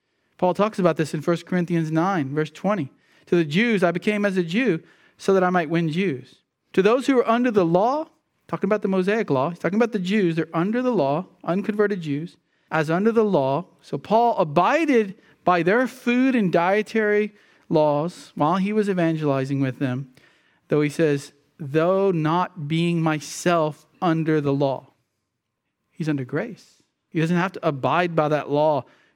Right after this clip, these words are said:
to try to be holy. That's what they're trying to do, but he says, "I'm not under the law, so that I might win those who are under the law." So those under grace are led by the Spirit. Galatians five eighteen.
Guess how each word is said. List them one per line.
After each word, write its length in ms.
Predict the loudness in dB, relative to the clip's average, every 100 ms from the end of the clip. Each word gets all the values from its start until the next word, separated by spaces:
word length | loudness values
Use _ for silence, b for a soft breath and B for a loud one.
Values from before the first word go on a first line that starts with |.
| b
to 120 | -14
try 180 | -10 -6
to 80 | -4
be 140 | -2
holy. 580 | 0 0 0 0 -2 -6 B B
That's 160 | -6 -4
what 140 | 0
they're 160 | 0 0
trying 320 | 0 0 0
to 60 | 0
do, 160 | 0
but 80 | 0
he 100 | -2
says, 360 | -2 -2 -2 -6 _ _ _ _ _ _
"I'm 100 | -4
not 160 | -2 0
under 160 | -2
the 120 | -2 -4
law, 280 | -6 -10 _ _
so 160 | -6 -2
that 100 | -2
I 80 | 0
might 200 | -2 -2
win 300 | -2 2 2
those 300 | 2 0 -2
who 120 | -2
are 100 | -2
under 380 | -4 -2 -2 -4 -12 _
the 100 | -6
law." 400 | -4 -6 -10 _ _ _ _ _ _ _ _
So 180 | _ 0
those 340 | 2 2 2 -2
under 240 | 0 0
grace 440 | 0 0 0 -2 -4
are 220 | -2 0
led 300 | 0 0 0
by 120 | -2
the 100 | -2
Spirit. 640 | -6 -6 -4 -6 -14 _ _ _ _ _ _ _
Galatians 400 | -4 -2 -2 -8
five 300 | -4 -2 0
eighteen. 460 | -2 -4 -8 -10 -10